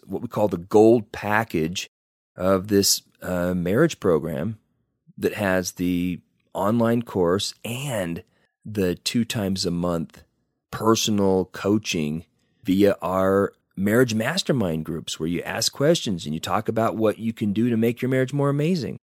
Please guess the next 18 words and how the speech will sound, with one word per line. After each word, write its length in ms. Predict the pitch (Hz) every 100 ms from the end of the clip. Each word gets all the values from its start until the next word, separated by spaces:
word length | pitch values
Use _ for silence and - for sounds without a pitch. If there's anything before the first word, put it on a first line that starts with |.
| _ _ _ -
I 100 | 127
wanna 240 | 156 120
make 300 | 107 90 - -
everybody's 560 | 113 120 110 98 90
marriage 560 | 82 76 73 71 - - _ _ _
amazing. 800 | 90 85 82 82 73 65 - - - _
If 160 | 92 -
you 100 | 90
haven't 520 | - 156 170 - 127
got 260 | 143 156
my 240 | 131 131 120
free 400 | - 139 135 123
book, 380 | 117 170 202 123
make 180 | 117
sure 160 | - 123
you 160 | 107 104
get 240 | 123 160
it. 160 | 190